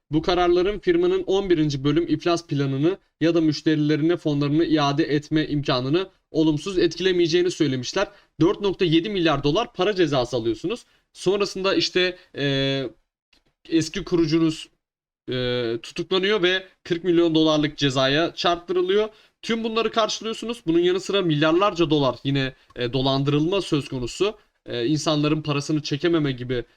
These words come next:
e, durumları var. Bunların tamamını baktığımız zaman burada nasıl bir para dönüyor? Yani gerçekten çok ilginç. E, ayrıca Celsius düzenleyiciler ve devlet kurumlarıyla işbirliği yapmaya kararlı olduğunu da etkiledi. E, biliyorsunuz Dovon da, e, bu konuda,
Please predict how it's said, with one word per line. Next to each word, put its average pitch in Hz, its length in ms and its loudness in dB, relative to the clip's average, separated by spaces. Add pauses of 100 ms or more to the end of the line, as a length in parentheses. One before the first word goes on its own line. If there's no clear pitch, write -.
(100)
e, 113 180 -8
durumları 123 420 -4
var. 220 160 -2 (480)
Bunların 220 520 -2 (100)
tamamını 196 800 0
baktığımız 180 420 0
zaman 196 280 -2
burada 175 260 0
nasıl 180 240 -2
bir 175 80 -4
para 131 280 -2
dönüyor? 110 240 -2
Yani 131 360 0 (200)
gerçekten 190 400 -2
çok 147 240 -2
ilginç. 110 340 -6 (560)
E, 117 120 -8
ayrıca 208 500 -2
Celsius 214 640 -4
düzenleyiciler 185 760 0
ve 175 140 -2
devlet 151 300 0
kurumlarıyla 160 560 0
işbirliği 160 580 0
yapmaya 151 400 0
kararlı 190 400 2
olduğunu 131 340 -2
da 214 100 -4
etkiledi. 175 540 0 (420)
E, 139 160 -4
biliyorsunuz 214 480 -2
Dovon 180 400 2
da, 143 280 0 (100)
e, 139 320 -2
bu 156 100 -2
konuda, 147 520 -2